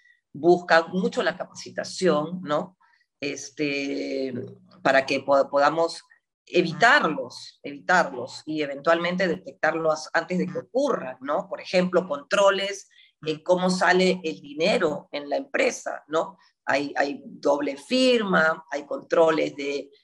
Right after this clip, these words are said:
quién tiene que aprobar determinados documentos que van a generar egresos en las empresas. Entonces, de esa manera,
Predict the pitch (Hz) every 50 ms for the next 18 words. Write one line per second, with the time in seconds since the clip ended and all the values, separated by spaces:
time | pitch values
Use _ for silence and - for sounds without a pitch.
0 | _ _ - 170 170 170 165 165 165 156 160 156 - - 147 139 147 143 143 147
1 | 156 160 156 156 151 151 147 147 151 131 131 139 139 147 151 156 160 160 160 156
2 | 156 156 147 151 156 151 - 147 151 160 170 170 165 165 165 156 - - 147 147
3 | 147 147 156 160 - - 143 139 135 139 143 147 151 156 151 151 160 165 180 180
4 | 185 175 175 160 139 - 139 - - 131 - _ - 208 233 226 - - 190 -
5 | - - - - 156 156 170 165 156 156 165 165 - 185 180 190 180 185 196 190
6 | 165 160 160 175 180 - _